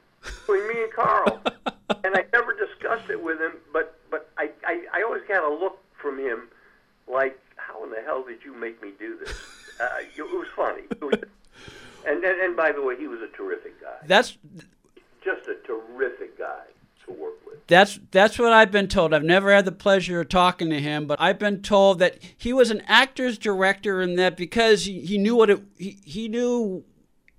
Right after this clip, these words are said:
Speaker 2: because he was an actor, he knew how to talk to actors and treat actors as people on the set versus, you know, the divine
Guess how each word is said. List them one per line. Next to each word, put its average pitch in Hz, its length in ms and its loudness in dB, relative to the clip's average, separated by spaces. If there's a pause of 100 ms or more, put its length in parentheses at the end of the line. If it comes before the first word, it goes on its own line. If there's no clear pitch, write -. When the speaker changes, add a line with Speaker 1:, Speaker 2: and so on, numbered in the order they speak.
(240)
Speaker 2:
because 196 320 0
he 214 80 -4
was 240 240 6
an 175 100 -2
actor, 117 400 -2
he 175 180 -4
knew 196 200 -2
how 180 220 2
to 165 260 -2
talk 196 400 2
to 180 160 -4
actors 156 460 -2
and 139 160 -8
treat - 300 -4 (500)
actors 135 640 -2 (1300)
as 147 220 2
people 175 600 -8
on 113 140 -6
the 113 60 -10
set 110 340 -10
versus, 110 640 -10
you 127 100 -10
know, 113 120 -4
the 104 80 -6
divine 113 600 -4